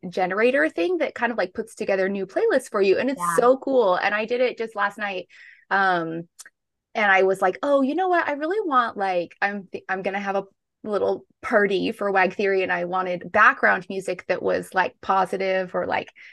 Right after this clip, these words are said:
Speaker 1: happy, because that's really, I mean, most anything I listen to these days is, like, an upbeat message. I just
Speaker 2: Mm-hmm.
Speaker 1: find that that is what I'm always <laughs> needing.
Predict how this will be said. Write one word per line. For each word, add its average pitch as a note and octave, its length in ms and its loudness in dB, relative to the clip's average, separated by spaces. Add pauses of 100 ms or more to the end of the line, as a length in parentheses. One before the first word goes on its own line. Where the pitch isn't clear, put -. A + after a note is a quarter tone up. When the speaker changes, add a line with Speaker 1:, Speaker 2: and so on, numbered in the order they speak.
(520)
Speaker 1:
happy, G#3+ 480 4
because B3+ 260 2
that's B3 220 4
really, G#3+ 260 2
I G#3 100 0
mean, G3 260 -6
most F#3+ 320 -4
anything F#3 360 -4
I E3+ 100 -2
listen F3 300 -4
to F#3 140 -6
these F3 220 -4
days D#3 260 -6
is, - 160 -10
like, - 160 -4
an - 220 -4
upbeat - 580 -4
message. C#4+ 680 0
I G3 100 2
just F#3+ 260 -4
Speaker 2:
Mm-hmm. F#3 100 -14
Speaker 1:
find F3 320 -2
that F3+ 200 -2
that E3+ 240 0
is - 360 -6 (100)
what F3+ 420 -2 (360)
I'm F3+ 260 0
always A3+ 340 4
<laughs> C#4 100 8
needing. C4+ 360 0